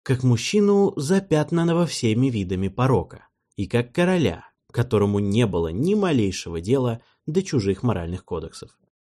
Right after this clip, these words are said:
Зато к концу зимы мой двор её обожал.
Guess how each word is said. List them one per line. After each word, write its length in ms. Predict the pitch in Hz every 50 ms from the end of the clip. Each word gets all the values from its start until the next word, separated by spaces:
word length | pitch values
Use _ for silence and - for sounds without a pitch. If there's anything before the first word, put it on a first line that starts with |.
| _ _ _ -
Зато 440 | 120 117 117 170 196 196 - 277 269
к 80 | 269
концу 400 | - 165 156 147 135 - - 139
зимы 560 | 120 107 117 110 110 120 147 175 180 170 - -
мой 240 | - 127 117 113 104
двор 320 | 87 90 90 95 101 104 98
её 340 | 92 117 110 95 98 92
обожал. 480 | 87 82 98 117 110 117 90 76 - -